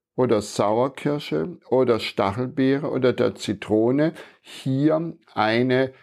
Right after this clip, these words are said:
gewisse Kühle zu verleihen, ohne aber alles zum Abkühlen zu bringen und in einen Kältezustand zu überführen. Patienten, die Sesamöl oder Olivenöl anwenden, und Sesamöl wird auch in der Ayurveda-Medizin häufig als Massageöl benutzt,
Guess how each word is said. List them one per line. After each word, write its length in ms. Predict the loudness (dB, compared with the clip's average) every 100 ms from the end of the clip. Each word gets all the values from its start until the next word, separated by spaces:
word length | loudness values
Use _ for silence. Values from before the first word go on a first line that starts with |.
| _ _ _ _
gewisse 460 | -2 2 0 0 -4
Kühle 500 | -4 0 2 2 0
zu 200 | 0 -2
verleihen, 580 | 0 2 4 4 2 0
ohne 460 | 2 2 2 0 0
aber 640 | 2 2 2 0 0 -6
alles 480 | -4 -2 0 -2 -4
zum 200 | -6 -2
Abkühlen 720 | -2 -4 -6 0 2 2 0
zu 200 | -2 -4
bringen 460 | 0 0 2 0 -2
und 180 | -4 -2
in 140 | 0
einen 440 | 0 2 0 -2
Kältezustand 1000 | -2 0 2 0 0 -2 -2 0 -2 -2
zu 80 | -4
überführen. 840 | -6 -6 -8 -2 2 2 2 -6 -4
Patienten, 680 | -2 0 0 0 0 -2 2
die 180 | 2 0
Sesamöl 960 | 2 0 2 0 0 2 2 4 2
oder 240 | 2 2 2
Olivenöl 720 | 2 0 -2 -4 0 0 2
anwenden, 1040 | 0 0 2 0 0 0 0 2 2 -2
und 300 | -12 -8 -6
Sesamöl 720 | 0 0 2 2 2 2 2
wird 200 | 0 2
auch 240 | 2 2 0
in 420 | 0 0 -2 0
der 220 | 2 2
Ayurveda-Medizin 1080 | 0 0 0 2 2 2 2 0 0 -2 2
häufig 520 | 2 2 0 -2 0
als 220 | -4 -4 -4
Massageöl 760 | -4 0 0 0 0 2 0
benutzt, 520 | 0 2 2 0 -10